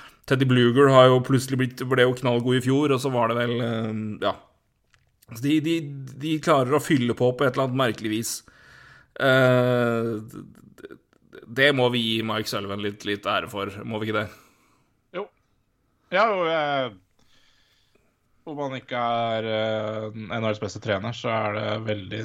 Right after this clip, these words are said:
Speaker 2: næ-, veldig nært. Det
Speaker 1: Ja, i hvert fall på den basisen der, så er det vanskelig å argumentere mot det, at, eh, det, det, måten å sette i gang, og det er, det er få lag jeg vet om hvor de har vært mindre,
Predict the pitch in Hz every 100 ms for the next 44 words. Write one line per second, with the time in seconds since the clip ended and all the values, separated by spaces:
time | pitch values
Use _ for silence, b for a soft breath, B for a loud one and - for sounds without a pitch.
0 | 113 107 - 127 117 110 104 - - -
1 | b b b b b b b b b 139
2 | 123 120 117 214 190 175 170 185 147 139
3 | 139 135 123 117 123 127 135 156 160 156
4 | 127 - 131 127 135 131 123 120 117 117
5 | 113 127 139 131 135 120 117 113 113 120
6 | 120 113 - - 127 123 107 120 117 -
7 | 127 - 98 104 127 151 160 156 B B
8 | B B 170 180 196 - - 175 196 240
9 | 190 165 175 185 127 131 127 139 147 151
10 | 170 143 123 113 113 117 139